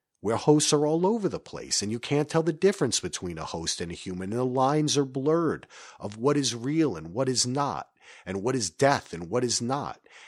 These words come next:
And what more would a man who regretted being a host want than the ability to die,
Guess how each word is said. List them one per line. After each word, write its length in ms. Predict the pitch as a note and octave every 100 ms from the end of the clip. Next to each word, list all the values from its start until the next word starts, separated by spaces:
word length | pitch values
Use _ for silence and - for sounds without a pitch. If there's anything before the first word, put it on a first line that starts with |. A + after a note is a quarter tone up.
| -
And 280 | C3 C3 A#2+
what 440 | D#3+ G3 E3 D#3
more 600 | D3 D3+ E3 C#3 D#2 - - -
would 180 | G2+ A#2
a 60 | A#2
man 500 | A2+ A#2 C3 A#2 F#2+
who 160 | G#2+
regretted 800 | G2+ G2+ E2+ G2 A#2 C#3 F2 E2+
being 340 | G2+ A2 A#2+ A#2+
a 60 |
host 400 | - A#2 G#2 -
want 500 | - G2+ A#2+ F2 - - _ - _
than 460 | - B2+ C3+ B2+ G#2+
the 160 | G2+ A2
ability 500 | G#2 A#2+ A#2+ A#2 A#2
to 140 | C3
die, 840 | A2 A#2+ A2+ A2 G2 D#2 C2 C2